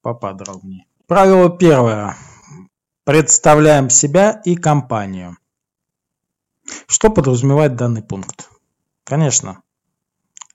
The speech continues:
он начинается с приветствия, а именно поздороваться и представить себя.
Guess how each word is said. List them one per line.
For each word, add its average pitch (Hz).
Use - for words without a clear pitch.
он 123
начинается 139
с -
приветствия, 98
а 123
именно 170
поздороваться 170
и 160
представить 131
себя. 95